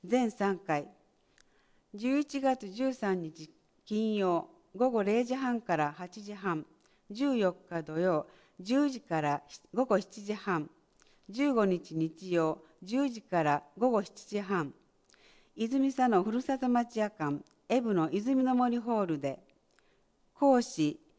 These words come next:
宮崎光義さん。瀬川みどりさん、島田洋平さん。参加費一万五千円、税込み。申し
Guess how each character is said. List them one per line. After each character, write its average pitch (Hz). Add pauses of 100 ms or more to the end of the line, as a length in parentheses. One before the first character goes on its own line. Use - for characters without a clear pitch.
(320)
宮 247
崎 226
光 170
義 196
さ 139
ん。 131 (1500)
瀬 277
川 175
み 220
ど 220
り 175
さ 151
ん、 131 (260)
島 254
田 262
洋 247
平 226
さ 185
ん。 170 (560)
参 262
加 254
費 185
一 254
万 247
五 165
千 190
円、 143
税 190
込 185
み。 156 (560)
申 233
し -